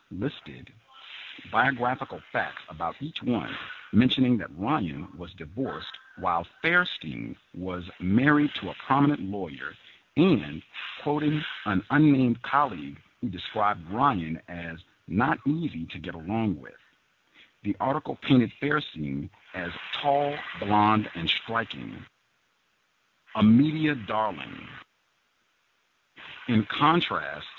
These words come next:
to Ryan, who was dark-haired and serious. It was even rumored that an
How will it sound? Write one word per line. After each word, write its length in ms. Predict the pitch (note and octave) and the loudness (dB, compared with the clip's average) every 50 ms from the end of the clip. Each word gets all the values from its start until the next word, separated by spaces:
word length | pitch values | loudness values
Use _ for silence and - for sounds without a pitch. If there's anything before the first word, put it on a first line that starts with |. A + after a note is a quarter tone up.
| - - - - | -20 -16 -14 -8
to 220 | - A#2 G2+ F#2+ F#2 D#2+ F2+ F2+ | -6 -4 -4 -4 -6 -6 -6 -2
Ryan, 500 | G2 A#2 C3 C3+ A2+ F2+ D#2+ D#2 D#2+ C#2+ G2 - | 0 0 2 2 0 0 -2 -4 -8 -10 -8 -8
who 160 | A2 G#2 F2+ | -8 -8 -6
was 100 | E2+ D#2+ - D2 D2+ | -8 -12 -12 -14 -8
dark-haired 800 | - A2+ A#2+ C3+ D#3+ E3 - - - C3+ B2 G#2 E2+ D#2 D#2+ E2 D#2 - - - - - | -4 -2 0 0 -2 -4 -6 -10 -8 -8 -8 -6 -6 -8 -10 -10 -12 -16 -18 -20 -16 -10
and 160 | - E3+ - - - - - | -6 -6 -6 -6 -8 -10 -2
serious. 300 | C#3 C#3+ B2+ D#2 C#2 - - - - - - - - - - - - _ _ _ _ _ _ _ _ _ _ _ _ _ _ _ _ _ _ _ _ _ _ _ _ _ _ _ _ _ _ _ _ _ _ _ _ _ _ _ - | 0 0 0 -2 -6 -14 -20 -20 -20 -20 -20 -20 -20 -20 -20 -20 -20 _ _ _ _ _ _ _ _ _ _ _ _ _ _ _ _ _ _ _ _ _ _ _ _ _ _ _ _ _ _ _ _ _ _ _ _ _ _ _ -4
It 80 | C3+ | -2
was 140 | C3 C3 - | -2 -2 -6
even 340 | D3+ E3+ F3+ E3 D3 A#2+ G#2 | -6 -6 0 2 2 4 4
rumored 500 | A2 C3 C3 A2 F2 D2 C#2+ C#2+ - - | 4 4 4 4 2 0 -6 -12 -12 -8
that 140 | F#2+ F#2 F2 | -8 -6 -6
an 100 | E2+ | -6